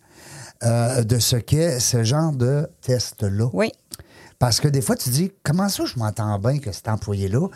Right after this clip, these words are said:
Speaker 1: Puis cet employé-là, je suis pas capable.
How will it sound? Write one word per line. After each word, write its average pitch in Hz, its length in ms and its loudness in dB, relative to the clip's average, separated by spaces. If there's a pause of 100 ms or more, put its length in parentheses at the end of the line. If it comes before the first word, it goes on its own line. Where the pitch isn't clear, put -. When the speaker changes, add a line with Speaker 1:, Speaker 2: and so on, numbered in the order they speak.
(380)
Speaker 1:
Puis - 140 -6
cet - 100 2
employé-là, 135 460 2
je - 60 -4
suis - 220 -10 (100)
pas 349 180 2
capable. 95 600 -4